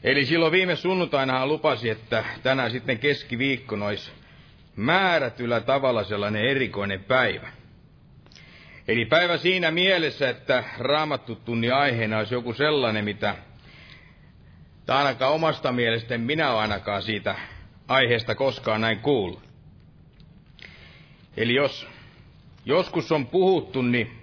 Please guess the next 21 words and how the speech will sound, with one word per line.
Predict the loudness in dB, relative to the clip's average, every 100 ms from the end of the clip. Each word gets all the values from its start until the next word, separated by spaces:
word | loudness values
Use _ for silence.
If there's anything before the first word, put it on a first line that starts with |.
| -10
ei | -4 0
tätä | 0 0
asiaa | 2 2 0 0 2
ainakaan | 2 0 -2
seurakunnassa | 0 0 0 -2 -2 -4 -4 -4
ole | -4 0
käytäntöön | 0 2 0 -4 -4 -4 -6 -12 -20 -20 -20 -20 -6
missään | -2 0 2 0 4
vaiheessa | 2 2 0 -2
sitten | -6 -4 -2 0
näin | 2 0 -2
laitettu. | -2 2 4 2 -4 -14 -20 -20 -20 -20 -20 -20 -20 -20 -20 -20 -20 -20 -18 -16 -16 -20 -20 -20 -12 -2
Eli | 0 2
tämän | 2 0 -6 -8
Raamattutunnin | 0 2 2 0 -4 -4 0 2
aiheena | 2 2 0 0 -2
on | 0
tällainen | 0 2 0 0
virka. | 2 4 2 0 -8 -16 -18 -20 -20 -20 -20 -20 -20 -20 -20 -20 -8
Eli | -2 0 -2 -4 -2
virka, | 0 2 0 2 0 0